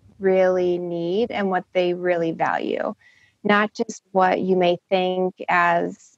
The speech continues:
you know, a leader or what you've heard other companies doing. And, you know, to be tangible, I think that this can be done by a smaller focus group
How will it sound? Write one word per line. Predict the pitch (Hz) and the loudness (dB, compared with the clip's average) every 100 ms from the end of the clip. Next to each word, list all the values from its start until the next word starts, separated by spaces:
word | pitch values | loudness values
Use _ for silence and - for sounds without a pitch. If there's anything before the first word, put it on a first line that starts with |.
| - | -8
you | 190 | -2
know, | 180 175 | 0 2
a | |
leader | 202 208 208 190 | 2 2 2 0
or | |
what | 185 185 | 0 -2
you've | 190 | 0
heard | 190 185 | 2 2
other | 185 | 0
companies | - 180 180 175 175 175 | 0 -2 0 0 -2 -2
doing. | 175 175 175 170 196 _ _ _ _ - | 0 2 0 -2 -6 _ _ _ _ 0
And, | 190 185 180 180 180 - _ _ _ _ - | 2 4 4 2 0 -4 _ _ _ _ 0
you | 202 | 4
know, | 196 190 | 4 2
to | - | 0
be | 202 196 | 0 0
tangible, | - 294 277 202 180 | 0 2 2 2 4
I | 180 190 | 2 2
think | 247 262 | 0 0
that | 214 190 | 0 0
this | 190 | -4
can | _ 208 | _ -2
be | 190 | -2
done | 170 175 175 175 175 | 0 0 2 0 2
by | 175 175 175 - | 2 2 0 -4
a | 180 | -12
smaller | - 185 180 170 - | -4 -2 -2 -2 0
focus | 247 240 220 - | 0 0 -4 -4
group | 240 220 220 | 0 2 2